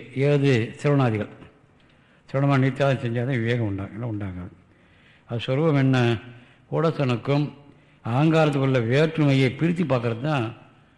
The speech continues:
சுரூபம். சுரூபம்னா அடுத்த நிலை. ஆ, ஊழம். பேத ஞானம்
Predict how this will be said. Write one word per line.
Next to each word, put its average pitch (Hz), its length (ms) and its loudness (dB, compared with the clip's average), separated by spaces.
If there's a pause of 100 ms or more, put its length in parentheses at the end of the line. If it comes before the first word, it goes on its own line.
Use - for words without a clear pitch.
(240)
சுரூபம். 127 360 -6 (320)
சுரூபம்னா 127 460 -10
அடுத்த 127 260 -8
நிலை. 113 140 -10 (760)
ஆ, - 40 -16 (200)
ஊழம். 95 260 -16 (680)
பேத 143 320 2
ஞானம் 131 300 2